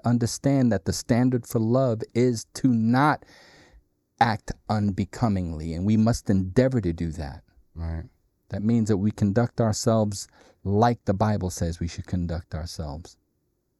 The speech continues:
Speaker 1: not compromising our testimony.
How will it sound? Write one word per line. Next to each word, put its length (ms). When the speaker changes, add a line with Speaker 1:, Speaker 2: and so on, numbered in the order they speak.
Speaker 1:
not 280
compromising 840
our 120
testimony. 760